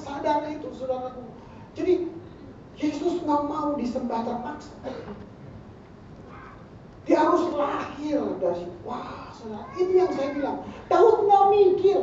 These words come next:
dia nggak mikir karirnya, enggak, dia nggak mikir. Dia nggak mikir. Bayangin, Nabi datang di dalam rumahnya, dikabarin, Nabi datang, kumpul keluarga.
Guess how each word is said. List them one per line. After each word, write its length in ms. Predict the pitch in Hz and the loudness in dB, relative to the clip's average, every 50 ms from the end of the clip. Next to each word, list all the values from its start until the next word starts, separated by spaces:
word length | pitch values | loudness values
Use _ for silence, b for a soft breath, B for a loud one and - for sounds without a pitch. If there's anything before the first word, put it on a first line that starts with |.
| - | 4
dia 80 | 349 370 370 359 | 4 6 6 6
nggak 140 | 339 330 330 | 4 2 0
mikir 240 | 320 311 294 285 294 - | 0 0 0 0 0 -2
karirnya, 640 | - 262 262 254 254 254 262 285 294 294 294 - - - - 294 | -4 -6 -8 -6 -6 -4 0 0 0 0 0 -2 -8 -10 -10 -10
enggak, 560 | 330 349 349 330 311 302 - 359 - - - | -8 -8 -6 -6 -6 -4 -2 -2 -2 -2 -2
dia 140 | - - - - | -4 -4 -6 -6
nggak 160 | - 226 233 | -6 -8 -10
mikir. 320 | 240 220 - - 190 - - - - - - - - - - - - - - - - - - - - - - - - - - - - - - - - | -10 -12 -10 -10 -12 -12 -12 -14 -16 -18 -18 -18 -18 -20 -20 -20 -20 -20 -20 -20 -20 -20 -20 -18 -18 -18 -18 -20 -20 -20 -20 -20 -20 -20 -18 -8 -2
Dia 100 | 220 226 220 | 0 0 2
nggak 160 | 220 226 214 220 - | 2 2 0 0 -4
mikir. 160 | - - - - - - - - - - - - - - - - - - - - - - - - - - - - - - - - - - - - - - - - - - - | -6 -10 -12 -14 -14 -16 -18 -20 -20 -18 -18 -18 -10 -8 -8 -8 -8 -14 -16 -16 -16 -16 -16 -18 -20 -20 -20 -18 -18 -18 -18 -18 -20 -20 -20 -20 -20 -20 -20 -18 -14 -6 -2
Bayangin, 580 | - 330 330 403 427 453 466 480 453 359 - - - - - - - - - - - - | 2 4 4 4 4 4 2 0 0 -2 -2 -4 -8 -12 -16 -18 -18 -20 -20 -20 -16 0
Nabi 560 | 294 339 349 330 349 349 359 403 403 403 392 | 2 4 4 4 4 4 4 4 4 4 6
datang 800 | - 403 381 392 392 392 392 320 311 320 320 330 330 320 - - - - - 320 | 6 6 8 8 6 6 4 4 4 6 6 6 6 6 2 -2 -6 -6 4 6
di 80 | 330 | 6
dalam 240 | 320 339 330 330 339 | 8 8 6 4 4
rumahnya, 800 | 330 339 349 339 359 370 370 381 339 302 302 302 - - - - - - - | 4 4 6 6 6 6 6 8 8 8 8 6 4 2 -4 -6 -10 -10 -10
dikabarin, 640 | 285 285 - 277 277 262 285 277 285 - 226 220 - - 233 | -10 -8 -4 0 2 2 4 4 2 0 0 -4 -6 -4 0
Nabi 240 | 247 254 262 311 | 2 2 4 4
datang, 320 | 302 277 233 - 233 - - | 2 2 0 0 -2 0 4
kumpul 400 | 359 392 392 403 403 403 - 381 | 6 6 6 8 6 6 6 6
keluarga. 720 | 381 381 381 370 359 349 339 330 330 - - - - - | 8 10 10 8 8 8 8 6 6 4 2 -2 -8 -10